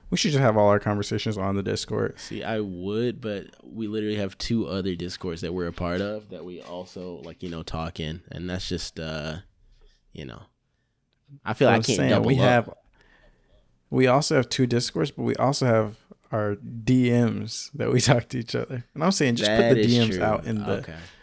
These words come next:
Speaker 1: in, in the pod. We don't be talking about nothing private.
Speaker 2: True,
Speaker 1: We just
Speaker 2: true.
Speaker 1: be booling. So, well, let's, let's do that. Let's, let's
Speaker 2: Yeah,
Speaker 1: keep,
Speaker 2: let's
Speaker 1: we gotta show support to the Discord.
Speaker 2: Exactly. 'Cause I know y'all,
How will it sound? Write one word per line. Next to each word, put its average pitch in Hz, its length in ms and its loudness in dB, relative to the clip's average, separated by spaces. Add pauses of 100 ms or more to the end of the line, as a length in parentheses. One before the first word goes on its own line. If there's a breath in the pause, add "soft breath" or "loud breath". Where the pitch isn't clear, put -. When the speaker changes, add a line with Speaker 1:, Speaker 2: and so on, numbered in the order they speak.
(320 loud breath)
Speaker 1:
in, 110 360 -4
in 113 120 -6
the 107 80 -6
pod. 110 300 -4
We 143 120 2
don't 185 160 6
be 120 80 6
talking 113 240 4
about 104 160 2
nothing 104 260 0
private. 110 540 2 (460)
Speaker 2:
True, 117 160 2
Speaker 1:
We 95 40 4
just 170 140 6
Speaker 2:
true. - 80 2
Speaker 1:
be 110 60 4
booling. 113 480 4 (2250)
So, 104 440 -4 (920)
well, 120 340 -6
let's, - 260 -8
let's 190 200 -6
do 107 220 -2
that. 98 400 -2 (440)
Let's, 190 200 -8
let's 392 200 -6
Speaker 2:
Yeah, 415 60 -4
Speaker 1:
keep, - 180 -4
Speaker 2:
let's - 200 -18 (100)
Speaker 1:
we - 80 -6
gotta 359 200 4
show - 160 0
support 110 500 -4
to 110 100 -6
the 104 80 -4
Discord. 107 600 -6 (340)
Speaker 2:
Exactly. 294 1200 -2
'Cause 156 100 -8
I 170 80 0
know 220 140 -4
y'all, 170 420 0